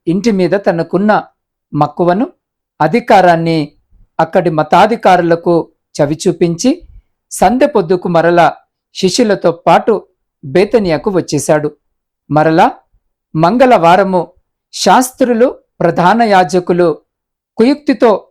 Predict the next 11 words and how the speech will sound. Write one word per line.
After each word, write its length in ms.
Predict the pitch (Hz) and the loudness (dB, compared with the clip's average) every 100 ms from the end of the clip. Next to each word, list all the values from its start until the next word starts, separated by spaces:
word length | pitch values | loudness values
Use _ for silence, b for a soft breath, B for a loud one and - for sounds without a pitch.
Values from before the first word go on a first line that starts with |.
| _ _ _ _ 165 | _ _ _ _ -2
ఆయనను 460 | 190 185 175 165 - _ | 0 0 -2 -4 -8 _
చిక్కించుకోవాలని 1120 | - 175 233 262 226 - 165 160 160 240 381 _ _ _ _ _ - | -10 -4 -2 0 0 0 2 2 2 -2 -6 _ _ _ _ _ -4
కొన్ని 180 | 208 202 | -2 -2
చిక్కు 300 | 185 254 - | -4 -4 -4
ప్రశ్నలు 420 | 226 214 202 190 | -2 -2 -2 -6
సిద్ధము 400 | 220 165 180 170 165 | -4 -2 -2 -2 -4
చేసుకొస్తే, 680 | 165 170 - 175 - 240 - _ _ _ _ _ - | -4 -4 -6 -6 -2 -2 -2 _ _ _ _ _ -4
ప్రభు 240 | 185 180 247 | -2 2 2
యుక్తితో 680 | 175 175 247 226 196 - _ _ _ _ - | 0 -2 -2 0 -2 -4 _ _ _ _ 0
వారి 200 | 175 170 | 0 0
తలలు 600 | - 170 226 247 208 | 0 0 2 2 0